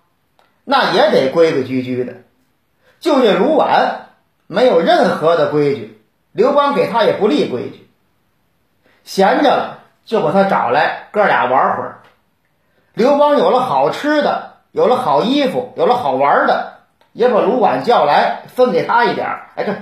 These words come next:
你拿走玩儿去。”所以别人见刘邦这么规矩，卢绾跟刘邦啊，就没事儿一块儿喝酒，喝完了酒就对着骂街。刘绾、卢，那个刘邦当了汉王，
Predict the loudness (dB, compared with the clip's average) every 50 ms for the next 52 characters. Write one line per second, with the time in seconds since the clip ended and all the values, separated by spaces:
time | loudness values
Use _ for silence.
0 | -12 -10 -6 -4 -2 -2 0 0 0 0 -2 -2 -6 -10 -4 -2 -2 0 0 -2
1 | -4 -6 -8 -16 -20 _ _ _ _ _ _ _ _ _ _ _ _ _ _ _
2 | _ _ _ _ _ _ _ _ _ _ _ _ _ _ _ -4 0 0 2 0
3 | 0 0 2 2 2 4 2 2 0 0 2 2 2 4 4 4 4 4 4 2
4 | 2 2 2 0 0 0 0 0 0 0 0 -2 -4 -4 -6 -10 -14 -20 _ _
5 | _ _ _ _ _ _ -8 -6 -4 -2 0 0 0 0 -2 -2 0 0 2 2
6 | 2 0 0 0 2 0 0 0 -2 -4 -8 -12 -18 -20 _ _ _ _ _ _
7 | _ _ _ -8 -6 -2 0 0 2 2 2 2 2 2 -2 0 0 0 0 0
8 | 0 2 2 2 2 0 -2 -2 -2 -2 -2 -6 -16 -20 _ _ _ -14 -6 -2
9 | 2 2 4 4 2 2 0 -2 -2 -4 -6 -6 -8 -4 -2 -4 -2 -2 -2 -2
10 | 0 0 0 0 0 0 0 0 -2 -6 -14 -20 _ _ _ _ _ _ _ _
11 | _ _ _ _ _ _ _ _ _ _ _ _ _ _ _ _ _ -4 0 2
12 | 2 4 4 2 2 2 2 2 0 0 -2 -4 -8 -6 -2 0 0 2 2 0
13 | 0 0 0 0 2 2 4 4 4 4 4 2 2 0 -2 -6 -10 -16 -16 -4
14 | 0 2 2 2 2 2 0 0 0 -2 0 0 0 0 2 2 2 0 -2 -4
15 | -8 -14 -20